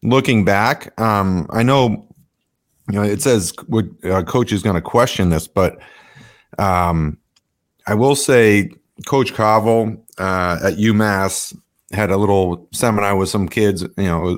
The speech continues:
I think Ryan was, it was last year, a year before, fourteen, fifteen years old. And they did talk about, you know, recruits coming up and looking at their Instagrams. I know it, it's not really relevant to what this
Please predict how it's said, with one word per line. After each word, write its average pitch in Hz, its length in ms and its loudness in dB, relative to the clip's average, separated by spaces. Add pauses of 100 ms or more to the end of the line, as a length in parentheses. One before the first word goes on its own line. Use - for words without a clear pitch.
I 90 60 -2
think 90 180 -4
Ryan 95 320 0
was, 85 300 -2
it - 100 -16
was 87 100 -2
last 87 300 -2
year, 95 140 2
a 90 40 4
year 90 160 4
before, 85 460 0
fourteen, 104 460 2
fifteen 92 320 0
years 87 180 2
old. 87 300 2 (500)
And 104 220 2
they 107 120 4
did 107 260 2
talk 117 320 2
about, 95 440 2 (1040)
you 101 100 -4
know, 78 120 -6
recruits 107 480 0
coming 107 260 0
up 107 140 2
and 95 180 0
looking 107 320 2
at 85 200 -2
their 87 360 0 (160)
Instagrams. 90 560 -2 (320)
I 104 100 -2
know 110 160 4
it, 104 200 0
it's 104 140 -2
not 101 140 0
really 98 220 4
relevant 95 440 2
to 98 60 -2
what 90 220 0
this 92 300 -2